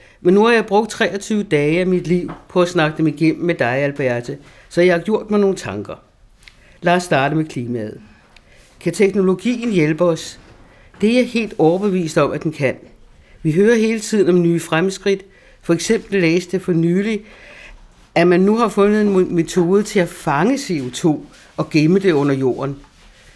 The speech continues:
Jeg ved ikke, om der er mulighed for, at det kan slippe ud igen, og jeg forstår også, at der er meget andet, blandt andet økonomien, før det eventuelt kan komme i spil. Men det viser da, at man arbejder med problemerne.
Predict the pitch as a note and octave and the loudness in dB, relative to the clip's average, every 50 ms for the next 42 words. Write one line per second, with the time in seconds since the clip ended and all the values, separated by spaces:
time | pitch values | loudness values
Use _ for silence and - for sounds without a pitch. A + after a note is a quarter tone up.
0 | - - - - - - - B2 C3+ D#3+ G3+ G#3 F#3 E3+ E3 F3 E3+ D#3 D#3 C#3 | -20 -20 -20 -20 -20 -8 -4 -2 0 2 4 6 6 4 4 2 -2 0 0 0
1 | C3+ C3+ C#3+ D3+ D#3+ F#3 G3 F3+ E3+ C#3+ A#2 - - D3 C3+ C#3 C#3+ - D3+ C3 | 0 0 -2 -2 -2 0 0 0 0 0 -4 -4 -2 -2 0 0 -2 -4 -6 -8
2 | D3 C#3+ - - C#3 B2+ B2+ D3 D#3+ D#3 D#3 D#3 - D3+ D#3 F3+ F3+ F3+ - - | -8 -10 -8 -8 -10 -8 -6 -4 -4 -4 -4 -2 -2 0 0 0 -2 -4 -10 -20
3 | - - - - - - - - D#3 D#3+ D#3 E3+ E3 - - F#3+ G3 F#3 - B2 | -20 -20 -20 -20 -20 -6 0 0 2 2 0 -2 -6 0 2 2 2 2 2 2
4 | C#3+ D3 D3+ D3+ G3 F3 E3+ E3 C#3+ C3+ C#3 C#3 C#3 C#3 C3+ C3+ C3 B2+ C3 D3 | 2 2 0 0 -2 -2 -2 -2 -4 -2 -2 -2 -4 -2 -2 -2 -2 -2 0 2
5 | D#3+ F3+ F#3 F3+ F3 - - - - - D3 C#3+ C#3+ C#3+ C#3+ D3 D#3 D#3 D3 C#3+ | 2 2 2 2 -4 -12 -20 -20 -14 -6 -4 -2 -2 0 0 0 0 0 -2 -4
6 | - D#3 C#3 C3 C#3 E3 F#3+ G3+ F#3+ G3+ F#3+ F3+ - - - - - - - - | -4 -6 -4 -2 0 -2 -2 -2 -2 -4 -4 -4 -6 -12 -20 -20 -20 -20 -20 -20
7 | - - - G3 F3 D#3 D3+ E3 E3+ D#3 D3+ D3+ - E3+ D3+ D#3 - - D#3 D3+ | -18 -4 2 2 2 2 2 -2 -2 -2 -2 -2 -2 -2 -2 -2 -4 -12 -12 -6
8 | - D3+ C3+ C3+ B2+ - - - A#2 A2+ A#2 A#2+ - - - _ _ _ _ _ | -4 -4 -4 -4 -6 -8 -6 -6 -6 -6 -6 -10 -16 -20 -20 _ _ _ _ _
9 | - C#3+ C3+ D#3 E3 D#3+ G#3 A#3 G#3 G3 - A3+ F#3 G3 F#3 F3 F3 D#3+ - - | -12 -10 -4 -4 -2 -2 -2 -4 -4 -4 -4 -2 0 2 0 0 0 -6 -6 -2
10 | D#3+ E3+ F3 - B2 A#2+ B2+ B2+ D#3 C3+ A2+ C#3 C#3+ C#3 C3+ - D#3+ C#3+ C3 B2+ | -2 0 0 0 0 -2 -2 -2 -2 -4 -4 -2 -6 -6 -6 -6 -8 -8 -6 -6
11 | A#2+ A#2 A2+ A2 A2 A2+ A#2+ | -6 -6 -6 -8 -8 -10 -10